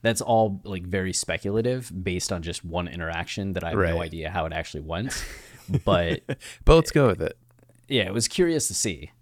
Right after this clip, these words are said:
Speaker 1: you know?
Speaker 2: I love that. I, that's the other, my other favorite part of this is just, like, the glimpse behind the curtain and, like, seeing how this album rolls out, like, seeing people come in and out of the room,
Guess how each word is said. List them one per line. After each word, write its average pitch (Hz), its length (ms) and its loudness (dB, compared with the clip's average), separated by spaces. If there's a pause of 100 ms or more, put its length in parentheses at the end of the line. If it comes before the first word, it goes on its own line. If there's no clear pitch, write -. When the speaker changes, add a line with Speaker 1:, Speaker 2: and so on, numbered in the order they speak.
(460)
Speaker 1:
you 90 100 -8
know? 90 180 -6 (540)
Speaker 2:
I 101 60 6
love 98 220 4
that. 82 360 -2
I, 107 140 2 (120)
that's 120 360 2
the 110 180 6
other, 104 340 8
my 120 160 10
other 107 160 8
favorite 90 260 2
part 95 200 6
of 87 60 -2
this 90 200 0
is 98 120 -2
just, - 180 -2
like, - 160 -2
the - 80 0
glimpse 87 380 -2
behind 85 300 -4
the 80 60 -8
curtain 85 460 -4
and, 80 140 -4
like, 80 160 -6 (600)
seeing 92 500 0
how 95 200 0
this 87 280 -4
album 95 380 0
rolls 92 240 0
out, 87 300 2
like, 85 160 -4
seeing 101 220 -2
people 85 480 -4
come 95 200 -2
in 92 80 0
and 90 140 -2
out 90 160 -2
of 92 80 -4
the 87 100 -4
room, 104 680 2